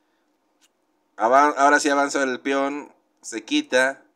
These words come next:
Yo avanzo con el caballo para,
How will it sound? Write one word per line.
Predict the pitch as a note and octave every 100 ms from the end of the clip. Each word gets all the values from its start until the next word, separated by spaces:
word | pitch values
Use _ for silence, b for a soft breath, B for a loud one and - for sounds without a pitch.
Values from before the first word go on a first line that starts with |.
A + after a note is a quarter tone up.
| _ _ _ _ _ _ _ _ _ _ _ _ _ _ _ _ _ _ _ _ _ _ _ _ _ _ _ _ _ E2+
Yo | G#2+ A2
avanzo | A#2 A#2 A2
con | G#2+
el | G#2
caballo | A2 B2 A#2+ B2 B2+ _ _ _
para, | F#2+ F#2 F2+